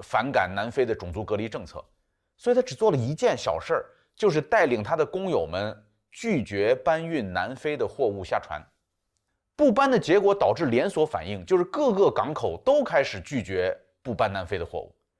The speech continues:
那接下来是什么呢？就是所有在南非投资的那些厂商说，那这下不敢投资了，因为给你们的这个货根本就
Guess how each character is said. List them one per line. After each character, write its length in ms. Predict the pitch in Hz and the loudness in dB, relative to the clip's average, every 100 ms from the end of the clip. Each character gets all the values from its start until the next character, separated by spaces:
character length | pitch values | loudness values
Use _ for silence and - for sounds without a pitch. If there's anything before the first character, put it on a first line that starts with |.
| _ _ _ | _ _ _
那 120 | 233 | -2
接 180 | 233 269 | 2 4
下 80 | 240 | 6
来 100 | 156 | 4
是 120 | 139 | 2
什 120 | 120 | -2
么 80 | 90 | -4
呢？ 160 | 90 82 - _ _ _ _ _ | -6 -8 -12 _ _ _ _ _
就 140 | 185 | 0
是 100 | 160 | 2
所 320 | 190 - 156 226 | 0 2 4 6
有 160 | 165 | 6
在 140 | 170 147 | 4 2
南 240 | 120 151 | 2 0
非 160 | 175 180 | 0 0
投 240 | - 139 | 0 -2
资 160 | 147 170 | -2 -4
的 80 | |
那 160 | 156 147 | -2 -4
些 280 | 147 151 143 - _ _ _ | 2 2 2 -2 _ _ _
厂 240 | - 113 110 | -8 -6 0
商 440 | 180 208 214 - _ _ | 2 2 0 -12 _ _
说， 160 | - 208 | -4 0
那 120 | 247 | 2
这 120 | 302 | 2
下 120 | 190 135 | 2 0
不 100 | 139 | 0
敢 160 | 113 | -2
投 180 | - 95 | -2 -8
资 140 | 80 | -4
了， 160 | 98 90 | -2 0
因 100 | 165 | 0
为 80 | 226 | 2
给 140 | 208 | 2
你 100 | 214 | 2
们 200 | 160 196 | 0 2
的 100 | 202 | 2
这 140 | 147 202 | 2 0
个 60 | |
货 280 | - 226 165 | 0 2 2
根 180 | - 180 | 2 2
本 160 | 143 | 0
就 140 | 123 | 0